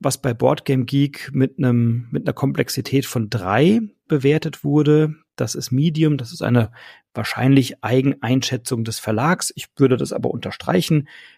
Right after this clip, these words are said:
Ist jetzt kein Hardcore-Expertenkracher, aber durchaus im anspruchsvollen Kennerbereich. Ähm, und Nassau gliedert sich eigentlich in zwei Teile. Wir haben am Anfang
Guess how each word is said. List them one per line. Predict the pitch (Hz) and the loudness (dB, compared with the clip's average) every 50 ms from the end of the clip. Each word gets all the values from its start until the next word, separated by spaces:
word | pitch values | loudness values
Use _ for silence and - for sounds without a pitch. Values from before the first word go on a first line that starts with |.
| _ _ | _ _
Ist | - - | -10 -8
jetzt | 127 117 - | -8 -8 -8
kein | - - 123 127 123 113 - | -6 -2 0 0 0 0 0
Hardcore-Expertenkracher, | 113 113 127 - - - - 113 - - - - - - - 170 170 - 160 135 - - 135 - - - 123 - - | 0 0 0 0 -2 -2 -2 -2 0 -2 -4 -6 -4 -2 0 0 0 -2 -4 -6 -4 -4 -4 -4 -2 0 0 0 0
aber | 110 120 113 110 110 113 - | 2 2 2 2 0 -4 0
durchaus | - 135 135 131 - - - 110 117 117 117 - - - | 2 2 4 4 2 0 0 2 2 2 0 -2 -4 -6
im | - 113 - | -4 -4 -4
anspruchsvollen | - - 117 - - - - - - - 104 101 110 110 - | -4 -4 -6 -6 -8 -12 -14 -12 -8 -6 -4 -4 -4 -6 -6
Kennerbereich. | - - 120 135 143 143 156 135 151 175 220 240 - - - _ - - - - - - - - - - - _ _ _ _ _ | -4 0 0 2 2 2 2 2 2 2 2 0 -2 -6 -10 _ -20 -20 -20 -20 -20 -20 -20 -20 -20 -20 -20 _ _ _ _ _
Ähm, | - 135 135 131 135 139 - - | 4 4 6 6 6 4 2 2
und | - 160 143 | 0 2 2
Nassau | 147 151 170 - 190 151 123 | 2 0 2 4 2 2 2
gliedert | 127 151 196 208 175 - | 2 2 2 4 4 4
sich | - 127 - - | 2 0 0 0
eigentlich | - 110 123 127 123 120 127 117 - | 2 2 2 2 2 0 -4 -6 -6
in | - 113 - | -8 -8 -8
zwei | - - 104 101 | -6 -4 -2 -4
Teile. | 104 - - - 113 131 123 113 101 92 - - - _ _ _ | -4 -4 -2 2 4 4 4 2 0 -2 -6 -8 -14 _ _ _
Wir | - 117 | -6 -4
haben | 117 120 120 - - | -2 -2 -4 -4 -6
am | - - - | -6 -6 -2
Anfang | - 135 160 160 - - 156 156 151 | 0 0 0 0 2 2 0 0 0